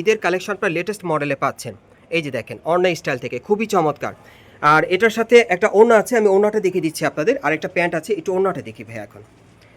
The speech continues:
আর এটার মধ্যে কালার আছে, কালারগুলো দেখিয়ে দিব। এটার মধ্যে মোট আপনারা তিনটা কালার পাবেন, যার যে কালারটা পছন্দ হবে নিতে পারবেন। দেখেন ওড়নাটা কিন্তু অনেক বড়, আপনারা পিওর জর্জেটের মধ্যে পাচ্ছেন। একটু প্যান্টটা দেখি ভাইয়া, আমি প্যান্টের কাজটা একটু দেখাই আপনাদের। এই যে দেখেন, প্যান্টের প্যানেলে কাজ করা।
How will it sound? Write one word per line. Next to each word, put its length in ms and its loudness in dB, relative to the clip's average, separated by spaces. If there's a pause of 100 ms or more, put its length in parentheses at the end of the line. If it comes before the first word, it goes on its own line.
আর 120 2
এটার 140 0
মধ্যে 240 2
কালার 260 2
আছে, 120 -6 (100)
কালারগুলো 440 0
দেখিয়ে 220 -2
দিব। 100 0 (100)
এটার 200 0
মধ্যে 220 -2
মোট 180 -2
আপনারা 240 -4
তিনটা 260 -2
কালার 240 -4
পাবেন, 180 0 (100)
যার 180 4
যে 120 -2
কালারটা 340 -2
পছন্দ 280 -6
হবে 200 0
নিতে 200 -6
পারবেন। 220 -6 (320)
দেখেন 260 2
ওড়নাটা 300 2
কিন্তু 200 -2
অনেক 140 2 (100)
বড়, 180 0
আপনারা 180 -4 (160)
পিওর 220 4
জর্জেটের 420 -2
মধ্যে 260 -4
পাচ্ছেন। 280 -2 (380)
একটু 180 -4
প্যান্টটা 320 2
দেখি 240 -2
ভাইয়া, 180 -14 (340)
আমি 260 -6
প্যান্টের 300 2
কাজটা 240 0
একটু 160 -4
দেখাই 240 -2
আপনাদের। 220 -2 (100)
এই 80 0
যে 100 -8
দেখেন, 220 -4
প্যান্টের 300 -2
প্যানেলে 360 -4
কাজ 100 -6 (100)
করা। 120 -10